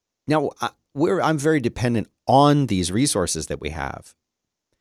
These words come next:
but I don't have the attitude that, like, the government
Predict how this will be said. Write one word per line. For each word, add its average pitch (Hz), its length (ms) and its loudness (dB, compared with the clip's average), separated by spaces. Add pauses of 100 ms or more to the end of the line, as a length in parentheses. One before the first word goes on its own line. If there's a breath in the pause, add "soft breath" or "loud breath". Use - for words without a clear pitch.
(240)
but 143 220 0
I 170 180 0
don't 233 200 -2
have 175 260 -2
the 139 140 -2
attitude 117 800 0 (420)
that, 110 520 -2 (680)
like, 120 240 -2
the 113 120 -2
government 135 680 0